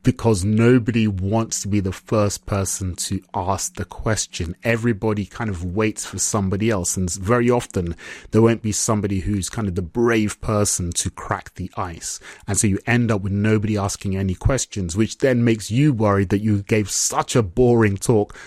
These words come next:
that nobody wanted to ask anything at all, which of course isn't true. So a useful thing is to engage with the audience beforehand. If you're speaking to an individual member especially, you know, you can say, "Oh, listen, that's great. Listen, do you mind if I come to you first for the first question if nobody else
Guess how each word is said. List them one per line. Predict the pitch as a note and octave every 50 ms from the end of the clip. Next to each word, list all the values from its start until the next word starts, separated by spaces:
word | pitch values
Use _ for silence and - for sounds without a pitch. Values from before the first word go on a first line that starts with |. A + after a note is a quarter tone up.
| - -
that | - A2+
nobody | G#2 A2 B2+ C3 B2+ A#2 A#2+ A2+
wanted | A2 G#2 G2+ G2+ A2+ A#2+ C3 B2+ B2 - A2+ G#2
to | - - -
ask | A2 G#2 G#2+ - - -
anything | A2+ G2+ G#2 G#2 - - G#2
at | G2 G2 G2 - -
all, | A#2 G2 F#2
which | F2+ G2+ G#2+ -
of | A2 F#2
course | - C#3 A#2+ A2 -
isn't | - - G#2 F#2 G2+ F#2+
true. | - - - G#2+ F#2 E2 - _ _ _ - - - - - - -
So | - - - B2+ A2+
a | A2+
useful | A2+ G#2 G#2+ B2+ D3 D#3+ D#3+ - - A#2+ A2+
thing | - - - A2+ G2+ G2
is | G2 F#2 -
to | - G#2+
engage | G2 F#2 E2+ F2+ A#2 A2+ A#2+ A2 -
with | - G#2
the | G2+ G#2 -
audience | A#2+ A2 G2+ F#2+ G2+ F#2+ -
beforehand. | - G2+ F#2 - - - A2 G#2 F#2+ - - G2 F#2 F2+
If | F2+ F2+ - -
you're | G#2+ G2
speaking | - - - C#3+ C#3 C3 - C#3 A#2+
to | - A#2
an | G#2+ G#2+
individual | G#2+ A2 A#2 A2+ G#2 G#2+ F#2+ G#2 A2 G2 - G#2+ G2
member | G2 G#2+ A2 A2+ A2 G#2 F#2 F#2
especially, | F2+ - - - - - B2 - - - G2 E2 D#2 - - - - - - - -
you | - A#2+
know, | B2
you | A2+ G#2+ A2+
can | A2 - A#2
say, | - - - C3 A#2+ -
"Oh, | - A2+ G2+ F2+
listen, | F2 F#2 G#2 - - G2+
that's | G2+ G#2 - -
great. | - G#2+ F#2+
Listen, | B2 C3+ B2+ - G2 F#2
do | E2+ - A#2+
you | A#2
mind | A2+ B2 C#3 C3+ B2 G#2+ G2
if | G#2+ - -
I | G#2+
come | G2+ - - - A#2 G#2+ G2+
to | - - G#2+
you | G2+
first | F#2+ - - - A2+ G#2+ G2+ F2+ -
for | - G#2+
the | F#2 F#2+
first | - - A2+ G2+ - - -
question | - A#2+ G#2+ F#2+ - - - F2+ F2+
if | F2+ F2+ - -
nobody | G2+ G2 G2 G2 F2+ F2 F#2+ F#2+
else | F#2+ F2+ F#2 - -